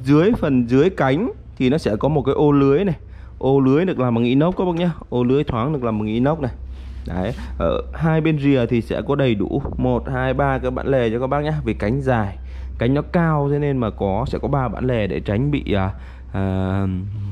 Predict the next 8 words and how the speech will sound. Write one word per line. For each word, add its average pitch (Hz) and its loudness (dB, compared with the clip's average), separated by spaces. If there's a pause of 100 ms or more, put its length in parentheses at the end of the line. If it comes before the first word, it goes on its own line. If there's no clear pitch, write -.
(800)
cong 127 0
cong 139 2
vênh 139 4
vênh 139 2
ấy, - -8 (380)
kiểu - 2
như 135 6
thế. 120 2